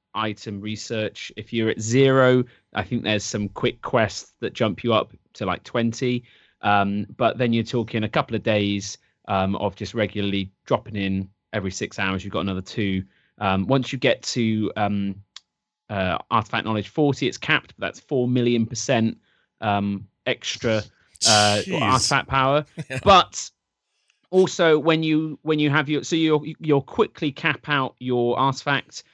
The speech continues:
Speaker 1: uh, at level fifty-one or so when you've got all the talents, which then on the Broken Shore allows you to start doing quests, uh, for the, uh, Council of Six, when they will then enhance your artifact with four new,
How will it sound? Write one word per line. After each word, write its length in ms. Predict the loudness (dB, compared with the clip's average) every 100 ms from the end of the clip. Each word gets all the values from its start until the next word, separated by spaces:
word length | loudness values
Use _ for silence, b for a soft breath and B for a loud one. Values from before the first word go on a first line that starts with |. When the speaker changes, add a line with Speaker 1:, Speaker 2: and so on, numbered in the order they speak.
| _ -2
Speaker 1:
uh, 260 | 2 2
at 100 | 0
level 200 | 0 -2 -4
fifty-one 720 | -8 -6 -2 0 0 -2 -6
or 100 | -10
so 440 | -4 0 2 2 -2 b -6
when 100 | -4
you've 100 | -2
got 140 | -2
all 80 | -2
the 60 | -2
talents, 640 | 0 2 2 -2 -8 -12 -10
which 220 | -12 -4
then 180 | -2 0
on 100 | 0
the 60 |
Broken 400 | 0 -2 -2 -6
Shore 560 | -6 2 4 6 6 4 b b 0
allows 460 | 4 6 4 0
you 120 | -4 -6
to 160 | -6
start 420 | -8 -2 0 -2 0
doing 340 | 0 2 0
quests, 680 | 0 0 0 -6 -14 -16 -16 _ _
uh, 180 | -2 -2
for 180 | -2 -4
the, 480 | 0 0 0 -2 -2
uh, 100 | -2
Council 340 | -2 -4 -4
of 60 | -8
Six, 540 | 0 0 -2 -8 -12 -14 _ -4
when 260 | 0 2
they 380 | 4 6 6 2
will 200 | 0 -2
then 420 | 0 0 0 0 -2
enhance 460 | -4 0 -2 -2
your 100 | -2
artifact 520 | -2 -2 -6 -6 -8 -6
with 160 | -6
four 380 | -6 -4 0 0
new, 480 | 0 2 2 0 -2